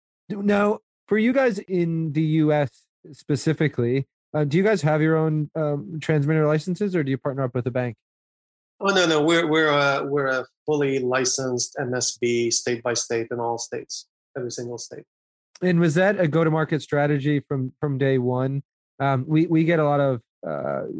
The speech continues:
Speaker 1: you know, uh, inquiries, uh, coming in, and we've talked a lot about it on the podcast,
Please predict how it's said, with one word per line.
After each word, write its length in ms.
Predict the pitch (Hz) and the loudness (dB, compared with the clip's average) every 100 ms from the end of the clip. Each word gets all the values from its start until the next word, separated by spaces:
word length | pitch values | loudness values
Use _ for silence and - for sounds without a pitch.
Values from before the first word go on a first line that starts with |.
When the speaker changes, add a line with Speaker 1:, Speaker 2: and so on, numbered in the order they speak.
| - - | -10 -10
Speaker 1:
you 100 | - | -8
know, 200 | 151 - 101 | -6 -6 -4
uh, 140 | 80 | -4
inquiries, 720 | 101 156 - 147 139 123 - - | -2 -2 0 2 2 0 -6 -6
uh, 120 | 143 | -4
coming 260 | - 139 139 | -2 -2 2
in, 240 | 139 143 | 2 2
and 240 | 143 156 139 | 2 0 0
we've 220 | 131 120 | -2 -2
talked 220 | - 147 | -2 -2
a 40 | 139 | 0
lot 140 | 127 | 0
about 160 | 123 123 | 0 -2
it 20 | |
on 100 | 120 | -2
the 60 | 113 | -2
podcast, 540 | 127 127 123 117 - | -2 -2 -4 -4 -8